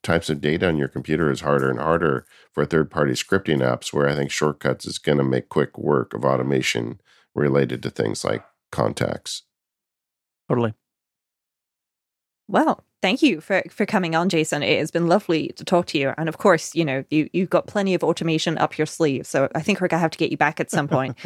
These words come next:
Speaker 2: <laughs>
Speaker 3: once you've actually had a chance to play with some of this stuff and it's working, to see whether or not you've migrated that script over to
Speaker 2: Oh,
Speaker 3: your Mac
Speaker 2: man.
Speaker 3: and whether or not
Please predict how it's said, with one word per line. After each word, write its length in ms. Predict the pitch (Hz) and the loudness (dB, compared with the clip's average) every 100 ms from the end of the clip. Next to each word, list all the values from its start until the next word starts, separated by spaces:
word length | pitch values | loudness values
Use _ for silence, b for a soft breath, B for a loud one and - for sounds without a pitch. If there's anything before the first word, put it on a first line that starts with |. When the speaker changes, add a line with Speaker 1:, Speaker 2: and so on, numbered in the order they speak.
| 123 | -16
Speaker 2:
<laughs> 180 | - - | -10 -2
Speaker 3:
once 260 | 226 214 | 2 2
you've 100 | 262 | 2
actually 300 | 220 180 233 | 0 0 -2
had 160 | 202 190 | -2 -2
a 40 | |
chance 280 | 165 208 180 | -2 0 0
to 80 | - | -4
play 260 | - 175 170 | -2 0 2
with 120 | 156 | 0
some 160 | - 175 | -2 -2
of 60 | |
this 140 | 160 170 | 0 0
stuff 220 | 151 143 | 0 -2
and 100 | 143 | -4
it's 140 | - | -2
working, 420 | 175 180 170 139 B B - | 2 2 2 -4 B B -6
to 100 | 196 | 0
see 180 | - 190 | 4 4
whether 300 | 165 185 180 | 2 0 0
or 60 | |
not 200 | 175 175 | 0 0
you've 200 | 156 156 | 0 0
migrated 500 | 175 175 165 165 180 | 0 0 4 2 2
that 160 | 170 165 | 0 -2
script 300 | - 180 - | -2 -6 0
over 240 | 170 165 | 2 2
to 140 | 185 170 | 0 0
Speaker 2:
Oh, 20 | |
Speaker 3:
your 60 | 156 | 2
Mac 220 | 127 131 | 2 2
Speaker 2:
man. 80 | - | 0
Speaker 3:
and 80 | 175 | -2
whether 220 | 170 185 | 0 0
or 80 | 170 | 2
not 240 | 170 - | 0 -2